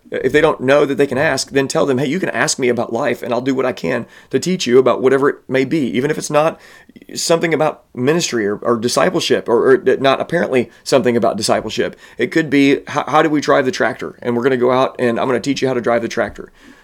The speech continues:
Or, "How do I drive a zero turn? I'm about to buy a house, and I don't know how to mow, and I'm gonna have to get a zero turn mower." Okay, well, here's how you do that. And then grace, be gracious.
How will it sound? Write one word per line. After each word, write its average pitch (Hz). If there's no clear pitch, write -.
Or, 135
"How 143
do 165
I 147
drive 127
a 135
zero 131
turn? 98
I'm 98
about 120
to 117
buy 123
a 110
house, 123
and 117
I 117
don't 120
know 110
how 120
to 120
mow, 123
and 113
I'm 107
gonna 117
have 117
to 107
get 120
a 123
zero 120
turn 120
mower." 113
Okay, 127
well, 135
here's 156
how 160
you 143
do 131
that. -
And 139
then 156
grace, 117
be 139
gracious. 113